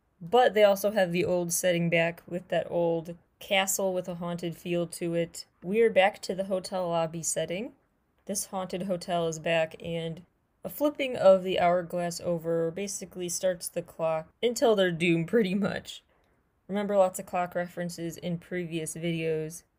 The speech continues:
the sense of urgency that time is running out to get to the next dimension, which they have failed to enter before, and the parallel world continues to be haunted and coming for them,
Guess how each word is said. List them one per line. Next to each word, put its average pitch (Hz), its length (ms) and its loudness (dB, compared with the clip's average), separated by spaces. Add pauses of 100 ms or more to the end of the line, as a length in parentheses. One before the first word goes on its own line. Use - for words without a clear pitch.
(140)
the 170 180 -8
sense 180 360 0
of 160 120 -4
urgency 170 540 -2
that 160 140 -8
time 165 240 -6
is 151 100 -8
running 160 260 -6
out 214 360 -6 (500)
to 277 140 -6
get 226 180 -2
to 196 60 -14
the 190 80 -4
next 170 260 -6
dimension, 170 540 -4
which - 220 -12
they 165 100 -4
have 165 100 -6
failed 170 360 -2
to - 140 -12
enter 165 300 -6
before, 185 680 2 (520)
and 185 240 0
the 180 80 -6
parallel 190 580 4
world 170 360 2
continues 170 480 -8
to 170 260 -8
be 156 220 -10
haunted 165 500 -4
and 156 300 -10
coming 254 340 0
for 196 180 -4
them, 180 340 2